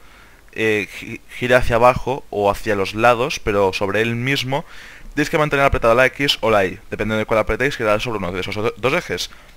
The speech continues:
Si mantengo apretada la X, como veis, va girando en el eje de las X, y si mantengo apretada la Y, gira en el eje de las Y, ¿lo veis? De este modo podemos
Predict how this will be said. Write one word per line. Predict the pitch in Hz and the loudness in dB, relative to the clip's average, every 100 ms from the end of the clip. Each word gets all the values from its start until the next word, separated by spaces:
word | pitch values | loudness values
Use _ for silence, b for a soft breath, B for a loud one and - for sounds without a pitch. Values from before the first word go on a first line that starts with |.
| B - | B -10
Si | 117 | -4
mantengo | 113 110 | -2 0
apretada | 107 113 117 | -2 2 4
la | 131 | 4
X, | 147 165 214 - - b b | 4 0 -4 -6 -10 b b
como | - 123 | -6 0
veis, | 123 127 - - _ _ - | 2 0 -4 -10 _ _ -2
va | 110 | -2
girando | 113 110 110 117 123 123 - _ - - - | 0 0 2 4 4 2 -6 _ -20 -20 -18
en | - 95 | -10 -6
el | 92 | -4
eje | 92 - | -4 -4
de | 104 | -2
las | 104 | 0
X, | 135 139 156 - B B B B | -2 -2 -6 -8 B B B B
y | |
si | 165 | -2
mantengo | 170 151 | 0 2
apretada | 135 127 113 | 0 2 2
la | 107 | 4
Y, | 107 - - | 2 -2 -10
gira | - 113 113 | -4 0 0
en | - | 0
el | 104 | -2
eje | 92 87 | -4 -6
de | |
las | 82 - | -8 -8
Y, | - - - | -10 -12 -10
¿lo | 104 | -6
veis? | 135 - - b b b | -6 -6 -14 b b b
De | 127 | -2
este | 143 131 | 0 0
modo | 117 120 - | 0 0 2
podemos | 113 107 117 - | 0 2 0 -2